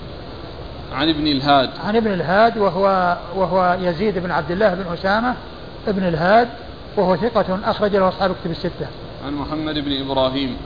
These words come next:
Speaker 2: عن محمد بن إبراهيم، وهو التيمي، وهو ثقة، أخرج له أصحاب الكتب الستة.
Speaker 1: عن عامر بن سعد.
Speaker 2: عن عامر بن سعد بن أبي وقاص، وهو ثقة، أخرج له أصحاب الكتب الستة.
Speaker 1: عن العباس بن عبد
Speaker 2: عن
Speaker 1: المطلب.
Speaker 2: العباس بن عبد المطلب، آه، عم، عم رسول الله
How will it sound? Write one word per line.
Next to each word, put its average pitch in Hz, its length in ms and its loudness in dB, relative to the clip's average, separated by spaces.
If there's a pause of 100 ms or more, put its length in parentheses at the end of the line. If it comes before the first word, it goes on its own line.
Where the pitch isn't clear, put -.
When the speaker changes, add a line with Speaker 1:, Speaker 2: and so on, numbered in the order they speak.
Speaker 2:
عن 196 120 -2
محمد 233 300 0
بن 196 220 2
إبراهيم، 185 420 2
وهو 190 140 2
التيمي، 180 480 0
وهو 156 140 0
ثقة، 190 300 -2 (460)
أخرج 196 260 0
له 190 100 4
أصحاب 185 220 0
الكتب 175 200 -4
الستة. 165 360 -4 (300)
Speaker 1:
عن 139 120 -2
عامر 151 340 2
بن 135 160 -4
سعد. 131 300 2 (260)
Speaker 2:
عن 202 140 0
عامر 220 260 4
بن 175 140 0
سعد 220 280 4
بن 196 100 -2
أبي 185 160 0
وقاص، 202 460 4
وهو 170 160 0
ثقة، 190 300 2 (440)
أخرج 208 280 2
له 190 140 4
أصحاب 180 240 0
الكتب 180 200 -6
الستة. 170 340 -6
Speaker 1:
عن 139 340 -10
العباس 123 440 -6
بن 123 120 -10
عبد 123 180 -8
Speaker 2:
عن 120 60 -4
Speaker 1:
المطلب. 208 160 -2
Speaker 2:
العباس 185 400 2
بن 196 120 -2
عبد 175 180 0
المطلب، 202 800 0
آه، 190 260 2
عم، 190 300 0
عم 196 280 -2
رسول 180 340 0
الله 180 280 4